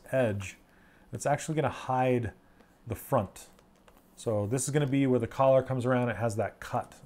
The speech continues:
in the front. Okay, and then I'm gonna delete hidden on that.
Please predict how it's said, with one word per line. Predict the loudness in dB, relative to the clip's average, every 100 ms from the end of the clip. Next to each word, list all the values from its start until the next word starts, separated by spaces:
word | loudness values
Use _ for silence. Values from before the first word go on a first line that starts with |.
| -8
in | -6
the |
front. | -6 -8 -10 -12 -20 _ _ _ _ -20 _ -10
Okay, | -4 -4 -4
and | -2
then | 0
I'm | 0
gonna | 0 -2
delete | -4 -4 -6 -8
hidden | -6 -6 -6
on | -6
that. | -4 -4 -4 -10